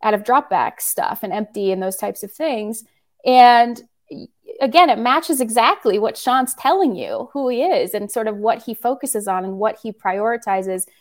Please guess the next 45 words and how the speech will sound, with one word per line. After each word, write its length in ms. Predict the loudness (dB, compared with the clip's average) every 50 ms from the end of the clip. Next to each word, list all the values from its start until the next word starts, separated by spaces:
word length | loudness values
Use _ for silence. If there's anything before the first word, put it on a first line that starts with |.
| _ _
when 100 | -8 -8
we 60 | -6 -4
think 220 | -4 -4 -4 -2
about 240 | -2 -2 -2 -4 -6
the 60 | -10
conversations 760 | -8 -6 -6 -4 -4 -6 -6 -6 -8 -6 -6 -6 -8 -8 -8
between, 580 | -10 -14 -16 -14 -12 -8 -6 -6 -4 -6 -6 -8 _ _ _ _ _ _
um, 420 | -2 0 0 0 0 -2 -4 -8 -12 _ -4
analytics 500 | -2 -2 0 0 0 0 -2 -2 -4 -6
and 120 | -10 -10
tendencies 640 | -10 -10 -8 -6 -6 -6 -8 -8 -8 -8 -8 -6 -6
and, 160 | -6 -8 -6
and 260 | -6 -8 -8 -8 -10 -12 _ _
someone 580 | -4 0 0 0 0 0 0 0 -2 -4 -6 -10 -14 _ _ _ _ -20 -8 0
going 240 | 4 4 6 6 4 4
off 180 | 0 0 0
of 100 | -4 -6
feel. 520 | -6 -6 -4 -2 0 2 2 2 2 0 -2
And, 280 | -4 -6 -6 -8 -8
you 80 | -4 -2
know, 180 | -2 -2 -2
we, 220 | -2 -4 -6 -6 -8 -8
we 100 | -10 -8
hear 140 | -6 -4 0
that. 220 | 2 2 2 0 -4 _ _ _ _ _ _ _ 2
And 180 | 4 4 4 4
so, 460 | 4 6 8 8 8 6 4 2 0 -2
um, 420 | 0 0 0 0 -2 -4 -6 -10 -14 _ -8
with, 240 | -4 -2 -2 -2 -4 -4
with 180 | -6 -6 -6 -6
Kyle, 560 | -8 -6 -4 -2 0 0 2 2 2 0 -2
um, 500 | -2 -2 -2 -2 -2 -2 -4 -6 -8 -10 -8 _ 2
a 40 | 4
lot 140 | 4 4
of 60 | 4 2
people 200 | 0 -2 0 2
really 220 | 2 2 2 2
liked 300 | 2 0 0 -2 -4 -6
that 160 | -6 -8 -6
conversation 720 | -6 -8 -8 -6 -6 -6 -6 -6 -6 -6 -6 -8 -8 -8 -6
for 120 | -4 -4
a 80 | -4 -2
lot 200 | 0 0 0 0
of 100 | -2 -4
reasons 520 | -4 -4 -2 -4 -4 -4 -4 -6 -8 -10